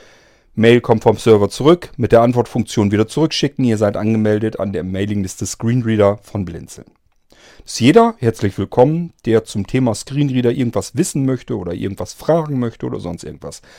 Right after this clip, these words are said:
Ist eine ganz typische, ganz normale Service- und Support-Mailingliste. Ist im Moment natürlich klar, da kommen jetzt viele von der Cobra-Mailingliste offensichtlich rüber in diese Mailingliste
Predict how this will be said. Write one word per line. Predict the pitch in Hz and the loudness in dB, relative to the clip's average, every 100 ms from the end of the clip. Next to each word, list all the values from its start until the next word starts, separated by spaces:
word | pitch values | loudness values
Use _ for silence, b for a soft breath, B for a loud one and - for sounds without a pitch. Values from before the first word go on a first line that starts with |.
| b | b
Ist | _ 147 | _ -2
eine | |
ganz | 131 196 - | 0 0 -6
typische, | - 170 151 - | -6 -6 -6 -8
ganz | 117 135 - | -4 -6 -4
normale | 131 101 90 92 98 98 | -6 -6 -6 -8 -8 -12
Service- | - 92 90 - | -10 -10 -8 -12
und | 87 | -16
Support-Mailingliste. | - - - - 65 - - - - | -16 -18 -18 -18 -20 -20 -20 -20 -8
Ist | 135 | -2
im | |
Moment | 117 110 147 | 0 2 0
natürlich | 113 - 98 | -4 -6 -10
klar, | - 113 196 - B B B B - | 2 6 6 4 B B B B 2
da | 107 | 2
kommen | 107 120 117 113 | 4 2 2 2
jetzt | 101 - | 0 -2
viele | 156 156 156 | 0 4 4
von | 151 - 117 113 | 2 -4 -2 0
der | 101 92 | -2 -4
Cobra-Mailingliste | - 165 185 143 135 123 113 113 110 - - 98 95 - - | -2 2 2 0 0 0 0 -2 -2 -4 -4 -4 -4 -8 -6
offensichtlich | 123 110 98 - 92 | -4 -4 -6 -12 -10
rüber | 90 123 175 240 285 _ _ _ _ _ _ _ - | 0 0 4 4 2 _ _ _ _ _ _ _ -10
in | - 139 | -2 -2
diese | 151 127 | -2 -2
Mailingliste | 104 113 170 185 - 185 | 0 0 -2 -4 -4 -4